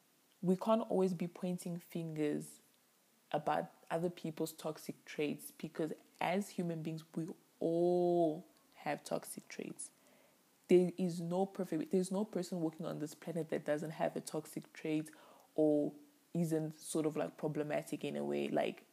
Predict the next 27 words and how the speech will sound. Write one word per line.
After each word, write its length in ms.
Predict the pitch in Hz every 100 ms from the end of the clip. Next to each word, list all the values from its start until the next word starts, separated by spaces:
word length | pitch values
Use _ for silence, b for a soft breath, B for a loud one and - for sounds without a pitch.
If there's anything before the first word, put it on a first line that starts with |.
| _ _ -
we're 140 | 175 - -
all 160 | 175
problematic 720 | 180 180 160 156 156 156 175
in 60 | 160
a 40 |
way. 100 | 156
We 140 | 156 160
all 160 | 160 180
have 240 | 170 156
certain, 640 | - 160 156 - 165 151 156 B B B B
like, 420 | 156 147 147 - - _ _ _ _ _ _ _ _ _ -
character 460 | 190 170 165 170
flaws 440 | 156 - 151 156 156
that 140 | 147 -
we 80 |
need 200 | 151 151
to 120 | 151 151
work 380 | 143 147 151 -
on. 320 | 156 - - - B B B
And 360 | 80 80 - - -
you 240 | 160 165 175
have 280 | 165 180 -
to 100 | 165
be 140 | 156
mindful 800 | 170 170 160 160 170 - 151 156 -
about 480 | 160 156 156 - - _ _ _ _ _ 170
the 200 | 156